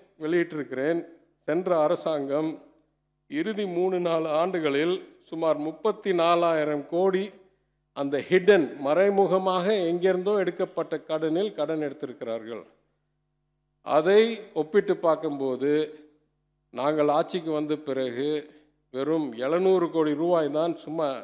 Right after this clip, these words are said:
timing பேலன்ஸுக்காக தான் எடுத்திருக்கோமே தவிர, அந்த முப்பத்தி நாலாயிரம் கோடி பக்கத்துல நாங்க வரவே இல்லை. ஆனால்,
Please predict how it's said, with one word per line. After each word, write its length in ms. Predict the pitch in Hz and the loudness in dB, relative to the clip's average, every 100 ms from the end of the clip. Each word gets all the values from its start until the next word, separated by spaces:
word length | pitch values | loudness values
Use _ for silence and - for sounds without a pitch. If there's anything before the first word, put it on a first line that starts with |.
| - - | -10 -2
timing 460 | 165 208 208 185 | 2 4 4 2
பேலன்ஸுக்காக 680 | 165 165 165 165 151 151 147 | 2 0 -2 -4 -4 -2 0
தான் 180 | 180 160 | 0 -2
எடுத்திருக்கோமே 480 | 147 151 147 135 135 | -4 -8 -6 -4 -4
தவிர, 260 | 123 131 156 220 - _ _ | -2 -2 -2 -4 -8 _ _
அந்த 200 | - 139 143 | -6 -2 0
முப்பத்தி 460 | 143 147 196 196 | -2 0 -2 0
நாலாயிரம் 520 | 170 156 151 143 139 | 0 2 2 0 -2
கோடி 240 | 151 175 175 147 | -4 -4 -4 -6
பக்கத்துல 400 | 139 143 151 190 | -10 -10 -8 -8
நாங்க 240 | 135 135 | -6 -6
வரவே 400 | 127 131 127 131 120 | -4 -4 -4 -4 -6
இல்லை. 300 | 113 113 107 - _ _ _ _ _ _ _ 120 | -8 -12 -14 -18 _ _ _ _ _ _ _ -4
ஆனால், 260 | 139 156 | 2 2